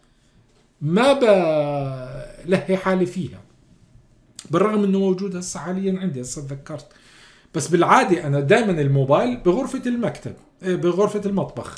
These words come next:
أو بغرفة النوم، بحيث إنه أنا لما بكون شغال بتاسك أو مهمة معينة بحاول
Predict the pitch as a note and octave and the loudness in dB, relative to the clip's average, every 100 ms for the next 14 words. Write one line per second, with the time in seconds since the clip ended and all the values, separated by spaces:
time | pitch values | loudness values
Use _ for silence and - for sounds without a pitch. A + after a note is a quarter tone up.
0 | - - - G3 F3+ G3+ F#3+ G3 F#3+ D3 | -20 -20 -2 4 4 4 4 4 4 2
1 | G#2+ - - - _ - B3+ B3+ F3 F#3+ | -4 -10 -20 -20 _ 0 2 2 0 0
2 | A#3+ A3 E3 D3 D#3 - C4 B3 G3+ F#3 | -2 0 0 -2 -2 -4 -4 -2 -2 0
3 | A3 G3+ G3 F3 D3+ - - C#3 C3+ F3 | 0 0 0 -2 -2 -4 -8 -4 -2 0
4 | A#3+ G#3 F3 C#3 D3 B2 C3 D#3 - - | 0 2 0 0 -2 -2 -4 -8 -12 -20
5 | - - C#3+ C3+ G#3+ A#3 A#3 A#3 | -20 -8 -6 -2 2 2 2 -6